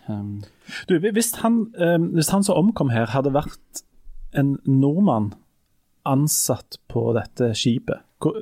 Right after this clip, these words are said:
Speaker 2: hadde det endret situasjonen noe som helst?
Speaker 1: Jeg synes det er et veldig godt spørsmål.
Speaker 2: Takk. <laughs> Og svaret ditt er greit. <laughs> Litt sånn jærsk. <laughs> Ja, alt for jærsk svar. Men det, men,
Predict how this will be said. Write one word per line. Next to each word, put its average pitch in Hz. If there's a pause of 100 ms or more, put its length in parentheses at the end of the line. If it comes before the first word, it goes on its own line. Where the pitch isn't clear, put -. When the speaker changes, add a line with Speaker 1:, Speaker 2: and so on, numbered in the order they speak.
(160)
Speaker 2:
hadde 123
det 123
endret 117
situasjonen 127
noe 117
som 117
helst? - (420)
Speaker 1:
Jeg -
synes 107
det 110
er 107
et -
veldig 98
godt -
spørsmål. - (280)
Speaker 2:
Takk. 202 (460)
<laughs> -
Og 147
svaret 151
ditt 147
er 131 (100)
greit. 151 (320)
<laughs> -
Litt 143
sånn 156
jærsk. 143 (200)
<laughs> 349
Ja, 156 (440)
alt 147
for 160
jærsk 139
svar. 127 (240)
Men 185
det, 220 (100)
men, 202